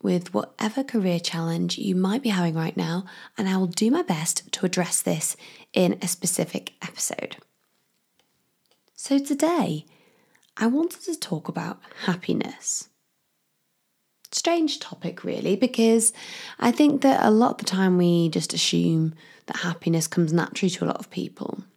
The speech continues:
Um, and I can, rather sadly, I suppose, admit something to you now. This year, twenty twenty-one,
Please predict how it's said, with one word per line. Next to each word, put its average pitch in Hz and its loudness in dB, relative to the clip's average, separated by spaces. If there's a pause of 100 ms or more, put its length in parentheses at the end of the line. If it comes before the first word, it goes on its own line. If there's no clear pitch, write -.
(220)
Um, 170 0 (760)
and 233 4
I 285 4
can, 277 2 (340)
rather 180 0
sadly, 180 -2
I - -6
suppose, - -6 (380)
admit 202 0
something - 0
to - -6
you 160 0
now. 165 0 (1500)
This - 0
year, 226 2 (1160)
twenty 185 0
twenty-one, 180 -2